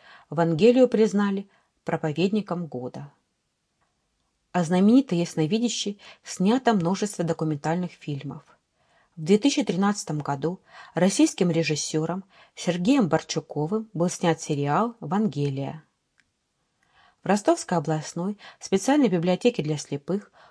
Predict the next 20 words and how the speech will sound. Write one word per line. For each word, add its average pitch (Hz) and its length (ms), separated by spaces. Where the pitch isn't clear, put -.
в - 120
фонде 262 280
цифровых 170 480
говорящих 147 600
книг 214 400
имеется 214 480
книга 156 500
Надежды 160 540
Димовой 143 640
«Ванга. 147 540
Тайна 147 460
дара 175 420
болгарской 147 640
Кассандры». 135 680
Дополнительную 226 600
информацию 160 640
об 180 180
этой 269 180
незаурядной 180 640
женщине 175 640